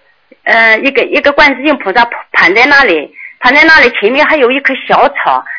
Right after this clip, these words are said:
哎呀，我，我当时就跟我一个朋友说：“哎呀，这个跟我梦，梦中是一样的。”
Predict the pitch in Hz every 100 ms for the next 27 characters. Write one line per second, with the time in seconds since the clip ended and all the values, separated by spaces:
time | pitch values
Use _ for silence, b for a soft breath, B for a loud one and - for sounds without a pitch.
0 | B - 269 220 208 240 202 208 269 233
1 | 220 254 254 220 247 - 185 240 196 214
2 | 240 202 247 277 262 262 254 b b -
3 | - 269 233 269 285 294 262 294 311 247
4 | 240 202 151 196 262 262